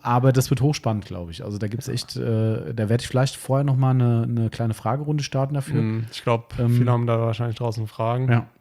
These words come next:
Speaker 1: Ähm, dementsprechend, da, da freue ich mich extrem drauf. Also
Speaker 2: Ja,
Speaker 1: er hat
Speaker 2: ich
Speaker 1: auch
Speaker 2: auch.
Speaker 1: richtig Bock, hat gesagt, ja,
Speaker 2: Ja.
Speaker 1: auf jeden Fall. Ähm, und dann machen wir mal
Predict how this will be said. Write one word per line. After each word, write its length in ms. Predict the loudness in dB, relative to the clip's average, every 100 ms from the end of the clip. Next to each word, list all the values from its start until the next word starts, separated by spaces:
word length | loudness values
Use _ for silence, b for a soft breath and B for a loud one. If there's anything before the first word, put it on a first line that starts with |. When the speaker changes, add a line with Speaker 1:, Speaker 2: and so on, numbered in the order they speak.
| _ _ -6
Speaker 1:
Ähm, 320 | 0 2 0
dementsprechend, 600 | -2 -4 -4 -4 -4 0
da, 100 | 0
da 160 | 2 4
freue 140 | 4
ich 60 | 4
mich 120 | 4
extrem 320 | 2 0 0
drauf. 240 | 0 -6 -2
Also 80 | 2
Speaker 2:
Ja, 60 |
Speaker 1:
er 40 | 4
hat 60 |
Speaker 2:
ich 60 | 4
Speaker 1:
auch 60 | 2
Speaker 2:
auch. 60 |
Speaker 1:
richtig 220 | 0 -2 -2
Bock, 200 | -2 -2
hat 100 | -4
gesagt, 260 | -2 -2
ja, 100 | 0
Speaker 2:
Ja. 40 | -2
Speaker 1:
auf 120 | -2
jeden 120 | -4
Fall. 260 | 0 0 0 b b b b b -2
Ähm, 320 | 2 2 2
und 80 | 0
dann 100 | 0
machen 160 | 0 2
wir 80 | 2
mal 400 | 4 4 0